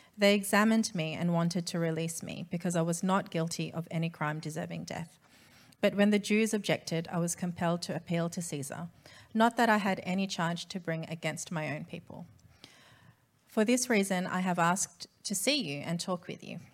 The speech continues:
It is because of the hope of Israel that I am bound with this chain." They replied, "We have not received any letters from Judea concerning you, and none of the brothers who have come from there has reported or said anything bad about you.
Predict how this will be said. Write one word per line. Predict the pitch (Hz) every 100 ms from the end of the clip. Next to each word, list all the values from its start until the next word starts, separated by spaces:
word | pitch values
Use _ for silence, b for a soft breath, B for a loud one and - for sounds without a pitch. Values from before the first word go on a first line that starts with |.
| _ _
It | 196 190
is | 190
because | - 196 202 196
of | 202
the | 196
hope | 185 185
of | 190 175
Israel | 160 170 151 147 160
that | 160 151
I | 151
am | 156
bound | 160 139 147 160
with | -
this | 165
chain." | - - - 180 170 _ _ _ _ _ _ _ _ _ - B B B B -
They | 202
replied, | 196 196 185 180 185 - _ _
"We | 247
have | 247 240
not | 226 226 254
received | 240 226 214 208 - -
any | 202 220
letters | 208 175 180 180
from | 185 180
Judea | 180 165 160 156 156
concerning | - 170 175 143 - -
you, | - 170 B B -
and | 190
none | 190 208
of | 208
the |
brothers | 202 170 160 165 -
who | 175
have | 170 175
come | - 208
from | 220 190 170
there | 143 147 160 -
has | 175 170
reported | 180 175 185 185 190
or | 170
said | 170 160
anything | 160 165 165 165
bad | 165 170 196
about | 190 - - -
you. | -